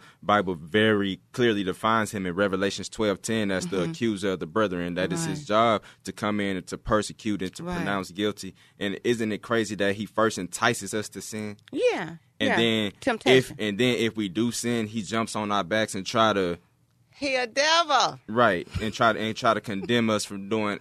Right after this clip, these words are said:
Speaker 1: everything that he just suggested.
Speaker 2: Yes, yes.
Speaker 1: So we gotta be aware of the schemes and the tactics,
Speaker 2: Yes.
Speaker 1: uh, uh, of this, of this enemy and, and, and the, uh,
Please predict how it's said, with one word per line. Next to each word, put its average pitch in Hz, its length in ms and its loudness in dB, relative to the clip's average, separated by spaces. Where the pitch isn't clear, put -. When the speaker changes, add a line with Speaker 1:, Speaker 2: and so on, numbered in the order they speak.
Speaker 1:
everything 110 460 0
that 101 140 0
he 113 100 -4
just 101 240 -2
suggested. 95 560 -2
Speaker 2:
Yes, 220 560 -4
yes. 339 220 0
Speaker 1:
So 107 180 4
we 113 260 0
gotta 123 240 4
be 107 120 2
aware 107 400 4
of 87 80 -2
the 90 60 -8
schemes 117 600 -2
and 95 160 -8
the 85 60 -10
tactics, 107 580 -4
Speaker 2:
Yes. 180 380 -2
Speaker 1:
uh, 107 200 2
uh, 101 200 0
of 98 180 -2
this, 101 220 -2
of 98 180 -4
this 98 220 -4
enemy 104 340 0
and, 98 100 -4
and, 98 300 -6
and 98 220 -6
the, 92 180 -2
uh, 92 300 0